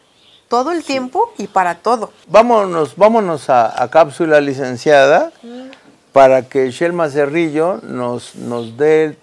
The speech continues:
Speaker 2: toda la información básica del desastre
Speaker 1: Mm.
Speaker 2: en el que se encuentra la salud del pueblo de México ante la indolencia, o ¿cómo le podríamos llamar? Negligencia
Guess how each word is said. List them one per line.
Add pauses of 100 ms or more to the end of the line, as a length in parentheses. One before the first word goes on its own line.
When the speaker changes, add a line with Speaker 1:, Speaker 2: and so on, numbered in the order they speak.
Speaker 2:
toda
la
información
básica (800)
del
desastre (360)
Speaker 1:
Mm. (200)
Speaker 2:
en
el
que
se
encuentra (140)
la
salud
del
pueblo
de
México (1000)
ante
la
indolencia, (100)
o
¿cómo
le
podríamos
llamar?
Negligencia